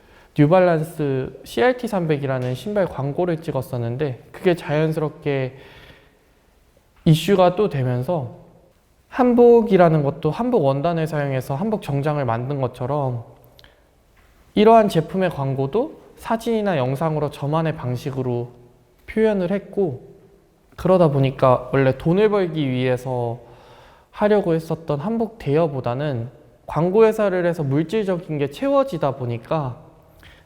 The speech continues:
자연스럽게 리을이라는 브랜드의 회사의 목적은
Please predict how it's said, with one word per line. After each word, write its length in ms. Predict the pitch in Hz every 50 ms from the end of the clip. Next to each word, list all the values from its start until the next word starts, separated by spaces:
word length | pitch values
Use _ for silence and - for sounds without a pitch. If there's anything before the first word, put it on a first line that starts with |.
| _ _
자연스럽게 1040 | - - 151 156 160 160 156 160 151 151 151 - - 147 143 139 139 135 135 - - - - - - - - _ _ _ - -
리을이라는 680 | 156 160 196 220 233 233 220 208 196 185 170 160 151
브랜드의 560 | - - 165 170 190 185 185 170 170 160 156 156
회사의 760 | 190 247 247 - 262 247 233 220 202 185 170 151 135 127 - -
목적은 1040 | - 151 135 139 - - - - 220 202 165 143 - 190 180 139 117 113 - -